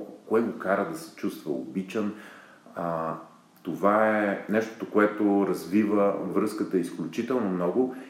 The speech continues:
и нещо, което развива също така връзката изключително много, е да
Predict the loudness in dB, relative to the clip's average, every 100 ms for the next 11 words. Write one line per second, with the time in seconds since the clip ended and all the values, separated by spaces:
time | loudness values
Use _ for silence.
0 | -10 -2 0 0 -2 0 2 2 0 2
1 | 0 0 -2 -4 -6 0 2 2 -2 -4
2 | -6 -4 -4 -4 -2 0 0 0 0 2
3 | 2 2 2 2